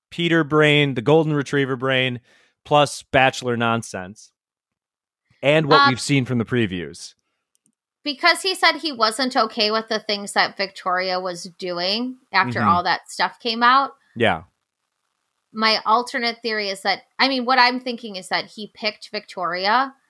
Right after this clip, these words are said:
Speaker 1: Mm-hmm.
Speaker 2: but then found out all that shit, couldn't deal with it, and reconnected with Hannah.
Speaker 1: Yeah. That's, that's possible.
Speaker 2: What are
Speaker 1: My,
Speaker 2: you thinking?
Speaker 1: my thing is, I think the Victoria thing, I still believe it,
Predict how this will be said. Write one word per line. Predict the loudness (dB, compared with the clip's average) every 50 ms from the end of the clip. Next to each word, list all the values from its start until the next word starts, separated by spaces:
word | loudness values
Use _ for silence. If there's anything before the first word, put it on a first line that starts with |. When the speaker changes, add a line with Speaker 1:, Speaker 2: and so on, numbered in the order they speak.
| _ _ _ -8
Speaker 1:
Mm-hmm. | -6 -2 -2
Speaker 2:
but | -2 -2 -2 0 0
then | 0 0 0 -2
found | 0 2 2 2 4 2
out | 2 2 2 2
all | 0 0 2 4
that | 4 2 2 0
shit, | -2 -2 -2 0 -2 -4 -8 _ _ _
couldn't | -8 -4 -4 -4 -4 -6 -8 -8
deal | -6 -4 -2
with | -2 -2 -2 0
it, | 2 2 0 0 -4
and | -8 -8 -8 -10
reconnected | -12 -12 -12 -10 -8 -8 -8 -8 -8 -12 -12 -12
with | -12 -14 -14
Hannah. | -16 -18 -16 -16 -16 -16 -18 -18 -20 _ _ _ _ _ _ _ _ _ _ _ _ _ -14
Speaker 1:
Yeah. | -12 -12 -12 -12 _ _ _ _ _ _ _ _ _ 0
That's, | 0 0 0 0 -6 -8
that's | -4 -2 -2 -2 -4 -6
possible. | -6 -4 -4 -4 -6 -8 -14 -16 -16 -16 -18 _ _ _ _ _ _ _ _ _ _ _
Speaker 2:
What | 0 2 4 6
are | 6
Speaker 1:
My, | 6 4 4
Speaker 2:
you | 2 -2
thinking? | -4 -4 0
Speaker 1:
my | 2 2 2 2
thing | 2 0 0 0 0 -2 -4
is, | -4 0 0 2 2 0 -2 -4 -4 -2
I | -2 -2
think | -2 -2 -2 -2 -2 -2 -4 -6 -12 -18 _ _ _ _ _ _ _ _ _ _ _ _ _ _ _ -6
the | -2 0
Victoria | 0 0 2 2 4 4 6 6 4
thing, | 4 0 0 0
I | 0 -2
still | -2 -2 0 2 2 2
believe | 2 2 2 2 2 2
it, | 2 0 -2